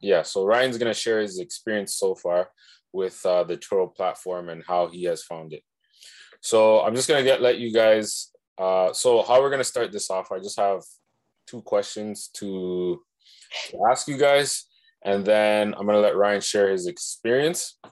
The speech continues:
uh, so far with the, the platform. And then Colin, I'll let you jump in, ask any questions that you have for myself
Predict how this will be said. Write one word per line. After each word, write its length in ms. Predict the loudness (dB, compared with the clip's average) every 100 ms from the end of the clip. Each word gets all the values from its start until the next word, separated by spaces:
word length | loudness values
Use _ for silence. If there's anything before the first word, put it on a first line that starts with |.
| _ _
uh, 180 | 0 0
so 220 | 2 -2
far 240 | 2 2 2
with 120 | 0
the, 300 | -2 -2 -2 -4
the 200 | -4 -4
platform. 680 | -2 -2 0 0 0 0 -10 _ _ _ _
And 180 | -14 -8
then 360 | -4 -4 -6 -10 _ -6
Colin, 340 | 0 0 0
I'll 80 | 2
let 280 | 0 0 -12
you 60 |
jump 300 | -8 -8 -6
in, 240 | -6 -6 -8
ask 300 | -12 -12 -10
any 160 | -10 -6
questions 440 | 0 0 0 -4
that 140 | -4 -2
you 60 |
have 120 | -2
for 140 | -4 -10
myself 500 | -8 -2 2 0